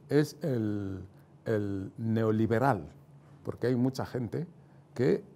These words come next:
utilizan esos términos como medio para engañar a otras naciones. Y nuestra juventud se forma en este momento,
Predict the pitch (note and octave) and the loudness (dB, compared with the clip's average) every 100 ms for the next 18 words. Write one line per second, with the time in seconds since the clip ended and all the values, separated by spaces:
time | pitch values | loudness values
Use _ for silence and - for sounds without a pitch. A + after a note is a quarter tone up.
0 | - - A2+ C3+ E3+ B2+ C3+ D#3 A#2+ - | -12 -8 -2 2 2 2 0 0 -2 2
1 | E3+ C#3+ B2+ B2+ D3+ - - - - - | 2 4 0 -2 -6 -14 -20 -20 -20 -20
2 | - - - - - B2+ A#2 G#2+ - - | -20 -20 -20 -20 -2 0 0 -2 -6 -16
3 | - - A2 A#2 D#3+ D#3+ D#3 D3+ - A2+ | -20 -14 -2 4 6 6 2 0 -2 -2
4 | C3 - G#2 F2 G#2+ D3+ D#3 C3 - - | -2 -4 -6 -4 2 4 4 0 -16 -20
5 | - - - A2 - G#2+ F2+ F2 - F#2+ | -20 -10 -2 -2 0 -4 -4 -8 -4 -6
6 | D2+ - - - - - - - - - | -6 -12 -14 -16 -20 -20 -20 -20 -20 -2
7 | C#3 D#3+ B2 G#2+ A2 G#2+ - G#2 G2+ G2 | 4 6 4 2 -2 -2 -2 -4 -4 -4
8 | D#3 D3+ - - - - - A2+ - F#3+ | -6 -6 -20 -20 -20 -12 -4 -4 2 4
9 | D#3 A2+ A2 B2 A2 G2+ G2+ G2+ F2 - | 4 2 -2 -2 -4 -4 -6 -8 -10 -12